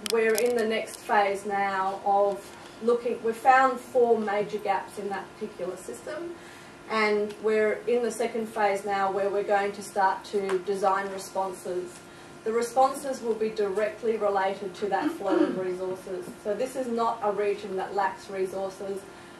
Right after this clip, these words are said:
but when we map the resources, they don't flow into the most disadvantaged communities. So watch this space,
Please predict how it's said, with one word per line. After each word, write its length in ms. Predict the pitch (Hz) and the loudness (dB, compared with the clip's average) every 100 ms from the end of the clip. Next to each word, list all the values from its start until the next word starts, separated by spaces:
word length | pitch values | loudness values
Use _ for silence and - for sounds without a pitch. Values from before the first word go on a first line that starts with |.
| - | -2
but 220 | 214 208 | 2 4
when 160 | 214 208 | 2 2
we 100 | 208 | 2
map 380 | 214 226 226 - | 2 0 0 -2
the 80 | 202 | 0
resources, 720 | 202 196 202 190 185 190 180 - | 0 0 -2 -4 -2 -4 -2 0
they 160 | 190 185 | 0 4
don't 280 | 202 196 190 - - | 2 2 -2 -10 -18
flow 440 | - 208 190 185 185 196 | -4 0 2 2 -2 -4
into 280 | 190 - | -6 -6
the 100 | 190 | -6
most 260 | 185 185 - | -6 -6 -6
disadvantaged 640 | 185 185 180 180 180 185 - | -8 -8 -8 -8 -8 -10 -10
communities. 520 | 190 185 185 180 180 - | -8 -6 -6 -4 -6 -6
So 460 | - 196 185 185 180 | -8 -2 -2 -2 -2
watch 280 | 240 233 226 | -4 -4 -6
this 160 | 214 | -6
space, 340 | - 202 190 | 0 2 2